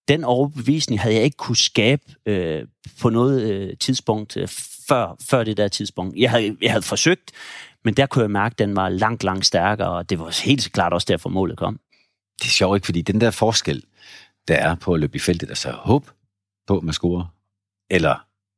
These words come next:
Speaker 2: at løbe i feltet og så tro på, at man scorer, den er jo simpelthen så udslagsgivende. Men det ene ting er at fortælle sig selv det. Men altså reelt at mærke, som du fortæller om her, "Nu tror jeg sgu på det."
Speaker 1: Ja, og det er jo, det er jo der, det hele starter. Altså, det, det er den her tro på, at man lykkes, øhm,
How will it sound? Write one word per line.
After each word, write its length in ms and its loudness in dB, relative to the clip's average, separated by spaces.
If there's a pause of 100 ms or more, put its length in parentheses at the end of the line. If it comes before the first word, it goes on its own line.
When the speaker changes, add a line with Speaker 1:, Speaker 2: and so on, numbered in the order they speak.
(220)
Speaker 2:
at 100 0
løbe 140 2
i 40 -2
feltet 280 -2
og 100 -6
så 220 -10
tro 180 0
på, 120 -2
at 60 4
man 80 2
scorer, 260 2
den 160 -2
er 120 0
jo 120 2
simpelthen 540 0
så 100 -4
udslagsgivende. 680 -4
Men 160 -4
det 120 2
ene 120 4
ting 280 2 (320)
er 140 4
at 80 2
fortælle 320 2
sig 120 -2
selv 220 2
det. 100 -12 (480)
Men 100 -14
altså 180 -10
reelt 340 2
at 60 -2
mærke, 380 -2 (300)
som 140 -4
du 60 -2
fortæller 360 0
om 80 -2
her, 200 0 (160)
"Nu 140 0
tror 240 4
jeg 100 -2
sgu 120 -12
på 180 -6
det." 100 -10 (100)
Speaker 1:
Ja, 80 -8 (360)
og 120 -2
det 100 2
er 40 4
jo, 120 2
det 100 -2
er 40 2
jo 60 0
der, 160 4
det 100 -2
hele 200 4
starter. 380 0 (120)
Altså, 180 -4
det, 360 0
det 160 4
er 120 4
den 200 2
her 320 2
tro 280 2
på, 340 0 (720)
at 180 -4
man 180 0
lykkes, 500 2
øhm, 720 0